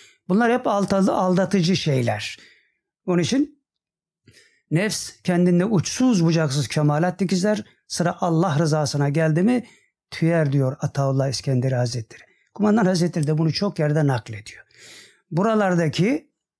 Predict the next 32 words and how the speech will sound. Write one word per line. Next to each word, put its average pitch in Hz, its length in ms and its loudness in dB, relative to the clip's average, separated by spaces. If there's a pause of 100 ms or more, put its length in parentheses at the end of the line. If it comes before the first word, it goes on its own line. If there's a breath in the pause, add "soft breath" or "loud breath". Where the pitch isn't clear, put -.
(120)
o - 60 -2
sinsi 160 640 0
tehlikeleri 180 800 0 (160)
göremezsek 202 640 0
dünya 185 360 2
görüşünün 165 500 2
ne 175 100 2
manaya 151 320 2
geldiğini 151 380 2
de 175 80 2
idrak 151 340 0
edemeyiz. 131 420 -2 (360 loud breath)
"E, 240 100 2
benim 302 280 2
de 285 60 2
aklım 196 340 2
var, 262 160 0
konuşuyorum. 220 480 2
Bak 226 160 -2
ne 240 120 0
kadar 190 240 2
güzel 190 280 0
yazdım. 180 300 0 (260 loud breath)
Benim 190 200 4
yazdıklarımı 185 600 2
da," 160 120 2
diyor, 185 120 4
"sen 180 220 0
mesela 165 360 2
okuyorsun," 180 500 0
diyor 139 140 2
adam. 123 160 -2